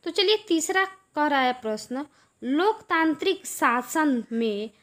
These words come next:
आम लोगों की भागीदारी। ठीक है, आम लोगों की भागीदारी किस तरह से होती है, उदाहरण जो है उदाहरण दे के समझाना है। ठीक है, तो चलिए देख लेते हैं। इसका उत्तर इस प्रकार है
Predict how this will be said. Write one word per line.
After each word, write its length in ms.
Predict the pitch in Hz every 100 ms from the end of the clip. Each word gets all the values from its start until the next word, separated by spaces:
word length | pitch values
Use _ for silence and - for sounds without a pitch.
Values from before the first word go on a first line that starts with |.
| _ _ _
आम 300 | 294 339 427
लोगों 440 | 392 339 330 311 339
की 240 | 339 285
भागीदारी। 880 | 247 220 247 240 233 220 202 196 175 175 _ _
ठीक 140 | 247 240
है, 80 | 339 - - - _ -
आम 240 | 294 330
लोगों 300 | 320 311 311
की 180 | 311 403 453 _ _ -
भागीदारी 840 | 214 247 247 269 277 285 339 392 392 -
किस 280 | 381 403 -
तरह 220 | 320 285
से 240 | 277 - 262 254
होती 340 | 233 233 320 302
है, 200 | 359 381 - - _ _
उदाहरण 640 | 302 294 320 285 311 339 349
जो 200 | 240 269
है 160 | 311 349 - -
उदाहरण 500 | 240 247 262 269 226
दे 120 | 262
के 140 | 254 453 - _ _ -
समझाना 680 | - 269 240 214 202 196 180
है। 180 | 170
ठीक 260 | 175 277 -
है, 80 | 392 - _ -
तो 60 |
चलिए 240 | 226 254 285
देख 200 | 294 302
लेते 220 | 320 -
हैं। 200 | 330 359 349 _ _ _ _ _ _ _ _ _ _ _ _ _ _ _ _ _ _ _ -
इसका 340 | 285 - 370 320
उत्तर 260 | 330 330
इस 140 | 247 -
प्रकार 360 | 247 226 214
है 440 | 190 190 214 302